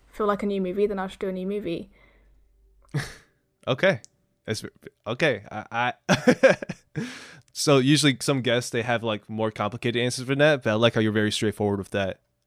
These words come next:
Speaker 2: M-, very much
Speaker 1: Yeah.
Speaker 2: appreciated.
Speaker 1: No thoughts, just existence.
Speaker 2: <laughs> That's the second time she said that to me, guys,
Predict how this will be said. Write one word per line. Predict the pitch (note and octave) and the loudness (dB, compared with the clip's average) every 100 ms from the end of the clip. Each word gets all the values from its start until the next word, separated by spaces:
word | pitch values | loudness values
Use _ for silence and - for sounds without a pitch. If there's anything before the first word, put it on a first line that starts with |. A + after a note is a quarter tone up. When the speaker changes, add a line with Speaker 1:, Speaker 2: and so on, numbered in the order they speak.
| - | -12
Speaker 2:
M-, | A2 A#2+ | -6 -4
very | A#2 C3+ | 4 8
much | G#3 | 8
Speaker 1:
Yeah. | F3+ | 6
Speaker 2:
appreciated. | A#2+ A2+ A2+ G#2 G2 G2 - - | 0 -2 -2 -4 -4 -8 -14 -6
Speaker 1:
No | B3+ A#3 A#3+ | 2 4 4
thoughts, | - A3 G3 - - - A#3+ | 4 4 6 2 -4 -8 0
just | G#3+ G#3+ G#3 | 0 2 0
existence. | G3+ G3 - G3 - - - - _ | 2 0 0 -2 -2 -8 -12 -14 _
Speaker 2:
<laughs> | _ - | _ 2
That's | F3 D#3 - - - - - E4+ - - - - - - D#3 - - C#3 | 6 8 8 6 6 0 4 2 2 -6 -6 -8 -16 -14 -12 -12 -6 -6
the | C3+ | -4
second | E3 D3 | -4 -4
time | C3+ D3 | 2 2
she | C3 C3 | 2 0
said | C#3 B2+ | 2 4
that | A2+ | 2
to | A2+ | 0
me, | G#2 | 0
guys, | G2 G2 G2+ | 0 0 2